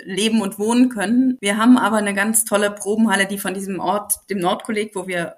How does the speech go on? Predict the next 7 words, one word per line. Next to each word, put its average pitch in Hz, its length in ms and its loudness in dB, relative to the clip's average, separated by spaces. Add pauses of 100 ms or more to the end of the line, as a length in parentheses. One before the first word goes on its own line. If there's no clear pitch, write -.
(100)
wohnen, 247 840 4
vier 208 220 -6
Kilometer 196 480 -6
entfernt 196 600 -2
ist, - 340 -2 (140)
die 208 180 -6
aber 190 340 -2